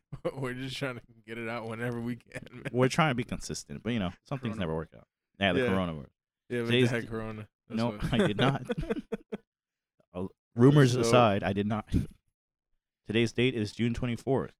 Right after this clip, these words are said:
Speaker 1: And this is episode thirty-one, of course.
Speaker 2: Of course.
Speaker 1: And Westy said, um,
Speaker 2: Yeah, unfortunately, Westy couldn't join us today.
Speaker 1: Yeah,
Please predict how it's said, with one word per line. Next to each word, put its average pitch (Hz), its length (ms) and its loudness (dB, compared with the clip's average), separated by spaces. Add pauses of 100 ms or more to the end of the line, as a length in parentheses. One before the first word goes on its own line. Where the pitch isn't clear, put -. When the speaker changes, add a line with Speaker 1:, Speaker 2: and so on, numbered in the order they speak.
(180)
Speaker 1:
And 104 80 -20
this 104 100 -12
is 104 140 -10
episode 101 500 -6
thirty-one, 101 460 0
of 95 60 -20 (100)
course. 95 280 -10 (180)
Speaker 2:
Of - 140 -20
course. 127 260 -4 (920)
Speaker 1:
And 104 220 -8
Westy 117 300 -2
said, 110 320 -4
um, 101 400 -8 (400)
Speaker 2:
Yeah, 85 280 0
unfortunately, 107 460 2
Westy 98 220 -2
couldn't 87 220 -10
join 87 180 -6
us 87 120 -8
today. 90 260 -10 (300)
Speaker 1:
Yeah, 104 200 -20